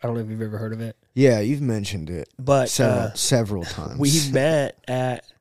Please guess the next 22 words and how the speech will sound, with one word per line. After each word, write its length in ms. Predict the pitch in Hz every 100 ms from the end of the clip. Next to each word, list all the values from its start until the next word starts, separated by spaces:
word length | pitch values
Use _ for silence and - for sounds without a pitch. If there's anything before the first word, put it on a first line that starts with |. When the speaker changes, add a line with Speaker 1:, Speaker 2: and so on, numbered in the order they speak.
| _
Speaker 1:
like, 140 | 131 127
we 120 | 143
play, 280 | - 165 131
I 60 |
have 140 | 143 131
one, 400 | 120 139 143 131
we 80 | 135
have 100 | 120
one 240 | 147 147
mutual 280 | 139 - 120
friend. 260 | - 107
It's 120 | 104 123
all 120 | 127
his 160 | 127
friends 220 | - 127 113
from 120 | 101
high 160 | 110
school. 220 | 104 - 110
They 100 | 107
live 180 | 110 110
out 140 | 104
in, 160 | 98